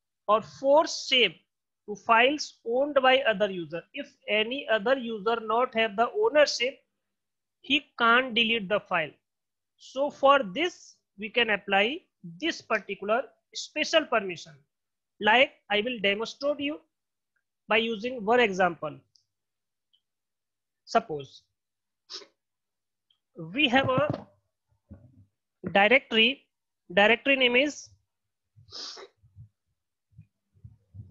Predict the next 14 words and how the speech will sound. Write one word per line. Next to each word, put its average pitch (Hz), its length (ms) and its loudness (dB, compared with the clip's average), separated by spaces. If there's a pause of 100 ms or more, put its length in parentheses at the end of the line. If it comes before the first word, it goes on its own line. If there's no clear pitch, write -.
(640)
uh, 185 260 4
we 269 120 0
create 294 280 2
a 302 220 4 (680)
environment 214 720 2 (240)
for 233 140 6
this. 175 500 -4
Suppose - 600 -4 (100)
we 208 180 -2
have 247 160 6
a 277 100 8
user. 202 440 0 (3750)
Username 277 720 2
is, - 280 -6